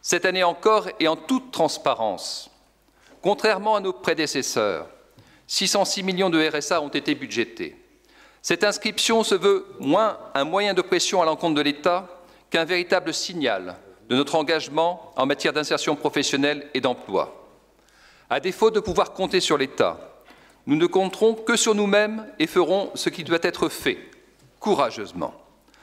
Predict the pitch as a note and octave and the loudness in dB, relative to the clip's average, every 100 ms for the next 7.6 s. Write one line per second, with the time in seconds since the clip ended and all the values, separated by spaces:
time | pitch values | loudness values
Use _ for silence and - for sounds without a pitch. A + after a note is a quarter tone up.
0 | - - - - G3 G#3 - A3 D#3 F#2 | -20 -20 -4 -2 0 -4 -4 -2 -2 -4
1 | - _ _ _ B2+ C#3 E3 - F3+ D3+ | -12 _ _ _ -2 -2 -6 0 2 2
2 | C#3+ D#3 D#3+ - D#3+ C#3 E3+ - B2 B2+ | 0 0 -2 -2 -4 -2 -4 -6 -4 0
3 | C#3 D3 B2+ A#2+ A2+ - F#2 E2 - - | 0 0 -2 -2 -4 0 -2 -2 -8 -20
4 | _ _ _ _ _ _ _ - D3+ F#3+ | _ _ _ _ _ _ _ -2 0 2
5 | A3 G3 F3 F3 F#3 F#3 F3 G#3+ G3+ F#3 | 0 0 0 0 0 0 2 -2 0 0
6 | F3+ F3 D#3+ D#3 F3 - E3+ E3+ F3+ D#3+ | 0 2 0 -2 -8 0 0 0 -2 0
7 | C#3 D3 - - F#3+ | 0 0 0 -2 -4